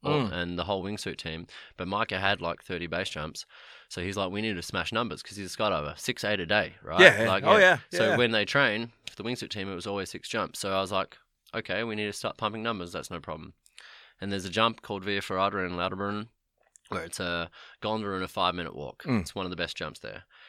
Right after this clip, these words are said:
Speaker 2: So we had we stay in the same place. We'd wake up in the morning at six A M. We'd have a pitcher of coffee already in the fridge. We'd wake up <laughs> at six A M, walk to the fridge together,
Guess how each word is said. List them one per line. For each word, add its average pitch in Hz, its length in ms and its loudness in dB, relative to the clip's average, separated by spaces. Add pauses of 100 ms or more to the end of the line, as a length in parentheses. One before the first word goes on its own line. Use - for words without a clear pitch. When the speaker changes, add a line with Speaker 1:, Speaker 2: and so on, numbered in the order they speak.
(300)
Speaker 2:
So - 180 -4
we 117 120 2
had 107 160 0 (360)
we 101 200 -2
stay 95 280 2
in 101 80 0
the 101 60 -6
same 104 220 -2
place. 101 400 -4 (180)
We'd 92 120 -8
wake 95 220 -2
up 104 100 0
in 101 60 -16
the 101 60 -8
morning 98 200 -4
at 87 60 -10
six - 240 -10
A 101 40 -2
M. 101 300 -2
We'd 95 140 -8
have 90 180 0
a 82 80 -4 (120)
pitcher 110 380 -2
of 92 120 -8
coffee 101 380 -4
already 104 260 -2
in 104 120 -4
the 104 40 -8
fridge. 90 440 -8
We'd 87 140 -8
wake 98 240 -2
up 113 280 4
<laughs> - 40 -20
at 90 140 -12
six - 200 -12
A 101 40 -2
M, 95 140 -4
walk 104 220 -4
to - 80 -10
the 107 60 -6
fridge 101 280 -6
together, 95 380 -4